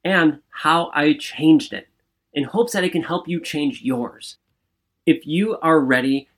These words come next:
to change your mindset, to have a total upgrade and feel fan-freaking-tastic,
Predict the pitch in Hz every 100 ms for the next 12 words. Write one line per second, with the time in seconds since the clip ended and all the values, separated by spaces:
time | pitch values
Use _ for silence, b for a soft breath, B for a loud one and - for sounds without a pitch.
0 | - - 135 131 - - 170 180 180 -
1 | 151 143 123 123 117 - 101 - _ _
2 | - 151 170 143 - - 185 220 147 160
3 | 160 147 135 131 135 - - 196 202 190
4 | - - 202 202 214 208 - - 185 185
5 | 185 165 - - 226 233 - 110 92